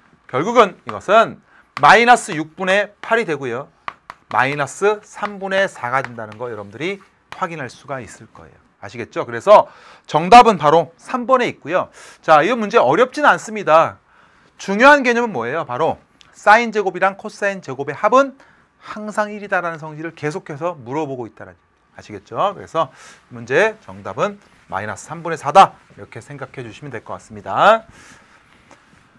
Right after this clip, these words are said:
<clears throat> 자, 그 다음에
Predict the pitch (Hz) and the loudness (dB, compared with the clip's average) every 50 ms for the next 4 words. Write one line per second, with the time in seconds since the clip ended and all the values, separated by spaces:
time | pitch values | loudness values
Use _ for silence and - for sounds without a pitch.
0 | _ _ _ _ _ - - 156 139 98 - - - - _ _ _ _ _ _ | _ _ _ _ _ -12 -10 -8 -8 -8 -12 -16 -20 -20 _ _ _ _ _ _
1 | _ _ _ _ _ _ _ _ _ _ _ _ _ _ - 151 147 131 - _ | _ _ _ _ _ _ _ _ _ _ _ _ _ _ -6 -4 -4 -4 -4 _
2 | _ _ _ _ _ _ - 175 208 214 196 139 139 147 180 208 | _ _ _ _ _ _ 4 6 8 8 8 6 4 0 0 -2